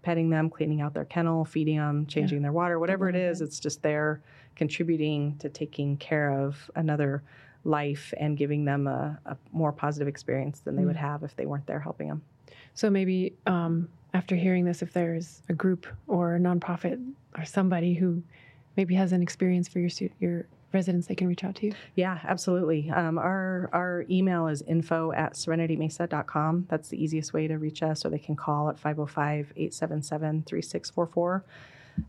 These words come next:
Speaker 1: Um, and it, and my contact information's on our website as well, so they can reach out. Our website is healing addiction N M dot org.
Speaker 2: Right.
Speaker 1: So,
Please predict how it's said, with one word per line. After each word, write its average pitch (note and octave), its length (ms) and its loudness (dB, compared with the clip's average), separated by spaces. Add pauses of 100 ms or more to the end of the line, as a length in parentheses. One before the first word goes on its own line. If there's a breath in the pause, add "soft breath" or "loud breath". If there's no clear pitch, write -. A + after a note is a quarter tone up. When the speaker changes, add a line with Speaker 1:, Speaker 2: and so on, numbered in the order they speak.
Speaker 1:
Um, D#3+ 380 0
and E3+ 160 4
it, E3 200 -2 (380)
and F3+ 100 2
my F3 120 2
contact E3 420 -2
information's D#3+ 460 0
on D#3 80 4
our D#3 100 4
website D#3 340 2
as D#3 120 -2
well, D3+ 180 0
so - 140 -8
they D#3+ 80 -4
can - 180 -8
reach D3+ 200 -2
out. D3 320 2
Our D#3+ 100 2
website D3+ 400 -2
is D3+ 140 -6
healing D3+ 520 0
addiction D3+ 580 -2
N D3+ 240 -2
M D3+ 160 0
dot D3+ 240 -2
org. D3+ 420 -2 (180 loud breath)
Speaker 2:
Right. F#3 160 -2 (380 loud breath)
Speaker 1:
So, F3 440 0